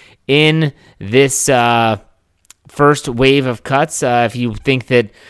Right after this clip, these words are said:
someone like, uh, Shakur Brown or maybe even Lamont Wade had played well enough to make the roster, in my personal opinion,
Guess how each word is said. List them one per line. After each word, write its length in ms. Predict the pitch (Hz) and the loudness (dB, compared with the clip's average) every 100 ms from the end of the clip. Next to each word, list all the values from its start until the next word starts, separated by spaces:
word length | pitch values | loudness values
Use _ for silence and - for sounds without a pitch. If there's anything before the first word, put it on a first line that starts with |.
| - | -20
someone 440 | - 208 208 196 180 | -4 0 2 2 2
like, 360 | 170 165 135 | 2 2 0
uh, 220 | 156 131 131 | -2 0 -2
Shakur 480 | - 151 143 147 | -4 -6 0 0
Brown 480 | 123 131 139 151 151 | 2 0 2 -2 -4
or 240 | 143 110 110 | -4 -4 -2
maybe 220 | 120 127 | -2 -2
even 200 | 123 120 | -2 -2
Lamont 380 | 113 120 123 110 | -2 -2 -4 -2
Wade 320 | 120 131 120 | 0 2 0
had 120 | 104 | -4
played 220 | 127 113 | -4 -2
well 220 | 104 117 | -2 -4
enough 280 | 113 113 117 | -4 -6 -8
to 300 | - 117 101 | -10 -6 -4
make 280 | 101 104 117 | -4 -4 -4
the 100 | 113 | -4
roster, 560 | 104 110 113 - 120 113 - - - | 0 0 0 0 0 0 -8 -20 -8
in 140 | 117 135 | -4 0
my 180 | 151 | 2
personal 520 | 147 - 160 - 143 127 | 2 2 2 0 -2 0
opinion, 500 | 123 127 120 113 | 0 -2 -2 -4